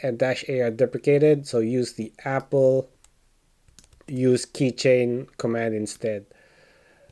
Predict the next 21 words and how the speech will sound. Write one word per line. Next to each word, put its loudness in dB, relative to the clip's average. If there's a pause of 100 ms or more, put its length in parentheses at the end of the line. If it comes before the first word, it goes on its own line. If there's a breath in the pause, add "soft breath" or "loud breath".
(160 soft breath)
So 6
you 6
would 6
see 6
that 6 (140)
it 4
is 2
loaded 4
though. 2 (100)
So -10
if -4
I 4
do 2
the 4
list 4
again, 0 (1300)
you 0
would 0
see 2
that 2
the, 0